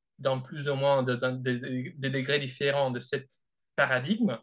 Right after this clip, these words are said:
Eh bien, je crois que Jens Löw est un des languistes, un des penseurs, un de, des auteurs, euh, par lesquels on peut, vraiment, on n'est pas en mesure de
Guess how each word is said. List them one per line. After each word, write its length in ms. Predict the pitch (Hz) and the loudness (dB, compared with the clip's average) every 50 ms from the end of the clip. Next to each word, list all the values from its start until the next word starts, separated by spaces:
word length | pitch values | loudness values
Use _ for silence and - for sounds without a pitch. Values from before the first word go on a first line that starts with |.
| _ - - _ - | _ -20 -20 _ -6
Eh 60 | 139 | -6
bien, 400 | 135 139 151 180 175 175 156 - | -6 0 2 2 2 2 0 -2
je 140 | 143 127 139 | -4 -4 -4
crois 220 | 131 - - 175 170 | -2 0 0 0 0
que 280 | - - 170 151 143 | -2 -4 -2 0 0
Jens 260 | 131 139 143 147 135 - | 0 0 -4 -6 -6 0
Löw 80 | - 170 | 2 4
est 400 | 175 170 147 127 131 127 - - - _ _ _ _ _ | 4 4 4 4 4 2 2 -2 -6 _ _ _ _ _
un 260 | 165 185 190 185 170 | -4 -2 -2 -2 -4
des 400 | 151 139 139 135 135 131 123 113 - _ _ _ _ _ _ _ _ _ _ _ _ _ | -4 -4 -2 -2 -2 -2 -2 -4 -8 _ _ _ _ _ _ _ _ _ _ _ _ _
languistes, 460 | 135 131 127 127 135 185 196 - - | -4 -2 -2 -2 -2 -4 -4 -2 -2
un 140 | 143 143 139 | -2 -2 0
des 140 | 131 127 | -2 -4
penseurs, 640 | 127 - 139 135 131 127 - - 151 147 160 165 156 143 | -2 0 -2 -2 -2 -4 -6 -4 -4 -2 -2 -2 -2 -2
un 180 | 131 127 127 | -4 -4 -2
de, 380 | 123 120 113 110 110 110 117 - - - - - _ _ - | -2 -2 -2 0 -2 -2 -4 -6 -10 -20 -20 -20 _ _ -8
des 320 | 127 127 127 131 131 135 | -8 -2 0 0 4 6
auteurs, 640 | 143 139 135 - 160 165 180 185 165 139 123 120 - _ _ _ _ _ _ - | 6 4 4 4 4 6 6 6 4 2 -2 -6 -10 _ _ _ _ _ _ -2
euh, 240 | 135 131 123 123 127 131 - _ _ | 0 2 2 0 0 -2 -8 _ _
par 180 | - 170 170 | 0 0 2
lesquels 360 | 165 156 156 - 165 170 175 170 | 0 -2 0 2 2 4 4 4
on 160 | 143 135 131 | 2 0 -2
peut, 320 | - - 170 170 180 180 - - - _ - | -2 -2 0 0 0 -2 -4 -14 -20 _ -12
vraiment, 320 | - 156 156 170 190 180 | -6 -4 0 2 2 2
on 20 | |
n'est 180 | 156 139 139 135 | 2 2 0 0
pas 320 | 135 _ - 208 196 185 | -2 _ 0 0 2 2
en 20 | 160 | -2
mesure 460 | 147 143 135 127 135 143 156 151 147 | -2 -4 -6 -4 -4 -4 -4 -4 -2
de 240 | 135 131 135 139 | -2 -2 -2 -2